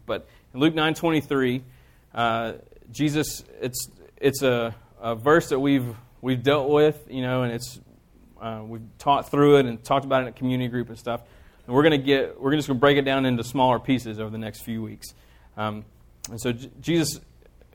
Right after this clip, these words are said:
basically, he says this. He says, "If anyone wants to come after me, uh, let him deny himself,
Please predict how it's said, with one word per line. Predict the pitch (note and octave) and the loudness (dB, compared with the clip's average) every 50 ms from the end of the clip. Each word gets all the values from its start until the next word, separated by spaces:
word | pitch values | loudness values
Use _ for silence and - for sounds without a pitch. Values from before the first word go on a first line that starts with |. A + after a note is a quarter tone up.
| - - | -6 -2
basically, | C3+ D3+ D#3 D#3+ - D#3 C#3 | 0 0 0 2 2 2 2
he | C3 | 2
says | B2+ D3+ C#3 B2+ A#2+ | 4 2 2 2 2
this. | C3 B2+ A#2 A#2+ | 2 0 0 -2
He | B2 B2 | -4 -4
says, | B2 C#3+ C3+ B2+ A#2 | 0 0 0 0 2
"If | C3 C3 - - F2 F2 G2+ C3 B2 - | 0 0 0 -2 -6 -8 -6 -4 -2 0
anyone | F3+ F#3+ F#3+ F3+ F3 E3 D#3+ D#3 | 2 4 6 6 6 6 6 4
wants | D#3 D3+ D3+ - | 4 2 0 -2
to | - C#3 | -6 -6
come | - - D3+ D3 | -2 0 0 0
after | D3 C#3+ C#3 C3+ - C#3 | 2 0 -2 -2 -2 -2
me, | B2+ B2 A#2+ A#2+ A#2+ A#2+ A#2+ - _ _ _ _ _ _ - - - | -2 -2 -2 -4 -6 -8 -12 -16 _ _ _ _ _ _ -18 -8 -2
uh, | A#2+ A2+ A2+ A2+ A2+ | -2 0 0 0 2
let | B2 C3+ C3 | 2 2 2
him | C3+ C3 A#2+ | 2 0 0
deny | C3 C3 C3 C#3 D3+ E3 E3+ | 0 2 2 2 2 2 2
himself, | D#3+ D3+ D3 - D3+ C#3+ B2+ B2+ B2+ B2 - - | 0 -2 -2 -2 0 2 2 2 0 -2 -6 -12